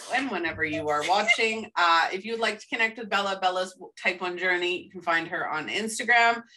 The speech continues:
Uh, like, follow, and share the show, and wait for the podcast where I get to beat her up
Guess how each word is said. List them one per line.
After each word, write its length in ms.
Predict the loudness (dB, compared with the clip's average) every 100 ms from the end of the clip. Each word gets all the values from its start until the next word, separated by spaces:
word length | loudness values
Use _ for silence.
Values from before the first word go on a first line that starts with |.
| -20 -20 _
Uh, 360 | 6 8 8 8
like, 220 | 6 6
follow, 260 | 4 4 4
and 140 | 0
share 280 | 2 2 2
the 60 | 0
show, 680 | 0 6 6 6 2 -2 0
and 460 | 4 4 2 -2
wait 320 | -4 -2 -4 -6
for 140 | -8
the 60 | -8
podcast 720 | 2 4 4 2 2 2 -2 -6
where 120 | -2
I 180 | 0 -2
get 220 | -6 -10
to 60 | -12
beat 280 | -10 -10 -4
her 160 | 0
up 360 | 2 4 2 0